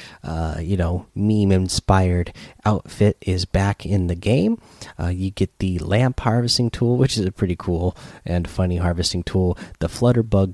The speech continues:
glider. Uh, let's see here. In the daily items, you get the Rapscallion outfit, the glow sticks emote, the assault trooper outfit, the coaxial copter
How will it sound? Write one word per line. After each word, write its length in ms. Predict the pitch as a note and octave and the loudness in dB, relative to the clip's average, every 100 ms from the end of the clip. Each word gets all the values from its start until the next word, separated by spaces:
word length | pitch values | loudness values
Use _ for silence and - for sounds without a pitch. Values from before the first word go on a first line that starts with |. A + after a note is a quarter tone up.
| - | -4
glider. 600 | G#2 A2+ B2+ B2 B2 A#2+ - - - - - - | 0 2 2 4 2 0 -6 -20 -20 -20 -12 -4
Uh, 300 | F#2 F2+ F2+ | 0 0 0
let's 200 | F#2+ - | -2 -2
see 80 | G2 | 0
here. 120 | G2 | 0
In 220 | - G#2+ | 0 0
the 100 | F#2 F#2+ | 0 0
daily 320 | G#2+ A#2 A#2+ | 2 4 2
items, 460 | - A2+ A#2 A2+ - | 2 2 4 2 0
you 60 | |
get 100 | A2+ | -2
the 80 | F#2+ | 0
Rapscallion 800 | F2 F#2+ - - - G#2+ A#2 A#2 | 2 2 0 0 2 4 4 4
outfit, 640 | A2 A2+ - - A#2 - - | 2 0 -2 -4 -4 -4 -10
the 80 | E2+ | -6
glow 260 | E2+ F#2+ | 2 4
sticks 400 | A2 - A2+ - | 4 2 -2 -2
emote, 560 | - A2+ G#2+ G#2 G#2+ - - _ | -4 -2 2 2 0 -6 -16 _
the 120 | G2+ | -6
assault 480 | - - - G#2+ A#2 | -4 -2 0 0 -2
trooper 460 | - - A#2 - G#2+ | -6 -2 0 2 0
outfit, 640 | G#2 G#2+ - - A2 - - - - - - | 0 -2 -4 -2 -2 -6 -18 -18 -18 -12 -6
the 80 | E2+ | -6
coaxial 760 | - F2+ G#2+ C#3 - A#2 G2+ | -4 -2 -2 -4 -2 0 -2
copter 580 | - A#2 A#2+ - C3 | -2 -2 0 0 0